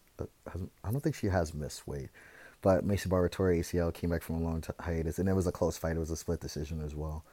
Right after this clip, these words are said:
I thought, uh, Maverick was gonna take it, but they gave it to Maycee Barber. Um, so, yeah, my mistake. Um, so, yeah, and then headlining the early prelims is Eric Anders and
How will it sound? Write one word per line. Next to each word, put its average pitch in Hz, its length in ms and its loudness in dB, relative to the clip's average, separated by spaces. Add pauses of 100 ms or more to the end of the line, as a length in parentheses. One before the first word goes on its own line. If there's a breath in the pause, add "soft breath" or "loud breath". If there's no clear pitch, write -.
(340 soft breath)
I 85 60 -2
thought, 85 440 2
uh, 80 240 0
Maverick 76 300 -2
was 78 140 -4
gonna 62 120 -6
take 71 180 -6
it, 73 80 -2
but 76 100 -4
they 78 60 -4
gave 82 180 0
it 87 80 0
to - 80 -4
Maycee 87 240 0
Barber. 92 280 4 (500 soft breath)
Um, 107 520 10
so, 104 300 4 (100)
yeah, 95 160 6 (400 soft breath)
my 95 140 0
mistake. 82 340 -4 (160)
Um, 127 520 12 (600 soft breath)
so, 131 460 12
yeah, 147 200 8 (180)
and 110 160 6
then 113 340 8
headlining 113 580 6
the 101 140 4 (120)
early 120 360 10
prelims 92 380 0
is 85 180 -10
Eric 98 280 2
Anders 92 340 0
and 87 340 0